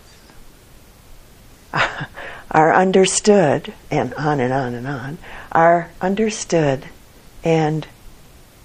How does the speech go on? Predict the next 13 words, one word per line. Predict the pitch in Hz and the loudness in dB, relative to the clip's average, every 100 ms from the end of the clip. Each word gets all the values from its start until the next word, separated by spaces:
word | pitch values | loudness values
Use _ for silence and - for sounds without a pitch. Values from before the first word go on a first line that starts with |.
| - | -2
regarded | 165 180 196 214 160 147 - | 0 4 4 4 2 -2 -4
as | 151 151 156 | -2 -2 0
being | 165 165 160 156 - | 0 2 2 0 0
without | 147 - 170 196 240 - - - - - - - - | -2 2 2 2 -2 -8 -20 -20 -20 -20 -20 -20 -20
substantial, | - 147 - - 170 165 - 175 185 190 - - - | -10 -8 -8 -4 -2 -2 -2 -4 -6 -10 -20 -20 -14
sustaining | - 180 - - 143 139 143 139 143 - - | -4 -4 -4 -4 -2 -2 -4 -6 -10 -16 -14
essence, | - 139 - 131 139 - - - - - - - - - - - - | -8 -6 -6 -10 -12 -18 -20 -20 -20 -20 -20 -20 -20 -20 -20 -20 -4
as | 156 151 | -2 2
being | 165 170 | 2 4
without | 156 156 165 147 - | 2 4 2 2 0
any | 185 196 190 185 - - - | 0 0 0 -4 -12 -20 -16
separate, | - - 190 190 220 220 - - - - - - - - - | -12 0 0 0 -4 -4 -4 -16 -20 -20 -20 -20 -20 -20 -18
solid, | - - 160 156 156 156 | -6 0 0 0 -2 -6